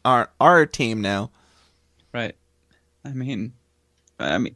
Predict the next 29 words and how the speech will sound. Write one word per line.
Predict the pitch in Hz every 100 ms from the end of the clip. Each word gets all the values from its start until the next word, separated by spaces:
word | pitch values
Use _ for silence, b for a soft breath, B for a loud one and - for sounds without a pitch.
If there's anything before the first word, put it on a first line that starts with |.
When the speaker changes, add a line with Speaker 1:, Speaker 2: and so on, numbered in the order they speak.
| _
Speaker 2:
y-, | - - 73 - 95 -
like | 120 147
I | 143
said, | 139 135
it's | 156 139
very | 123 185 214 208
stretching, | - 185 160 - 117 104 -
in | 120
my | 135 123
opinion, | 117 127 117 104 104
because, | 131 147 135 123 120 - b b b b b b b _ _ _
um, | - 151 147 143 135 -
however, | - 196 180 175 170
how | - 165
many | 214 202
other | 180 175
artists | 160 160 156 -
have | 170 147
done | 160 143 127
more | 147 160 170 131 131 - _ _ _ _ _
religious | 139 143 139 127 -
things | 127 117 120 120
than | 117
that, | 117 135 113 104 - - _ _ _
but | 131 123 110 - _
they | 139 127
don't | 135 135
quite | - 123 110
fit | - - -